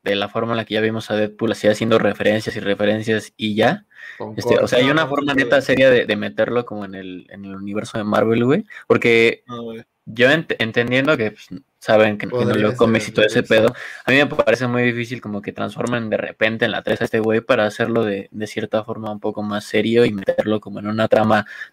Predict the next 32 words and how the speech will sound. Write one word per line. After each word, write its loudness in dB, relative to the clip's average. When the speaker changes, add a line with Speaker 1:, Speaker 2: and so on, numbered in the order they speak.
Speaker 1:
tipo 4
Marvel, 2
güey, -2
en 0
vez 2
de, 4
pues, -14
del -2
antihéroe 2
así, -6
este, -10
Speaker 3:
Ah. -2
Speaker 1:
roso 0
que 2
es, -2
¿no? -10
Speaker 3:
¿No, -4
no 4
vieron, 4
este, 2
la -2
versión 0
editada -2
de, -8
para -8
el -10
público -6
en -14
general -4
de -2
Deadpool -8
dos? -8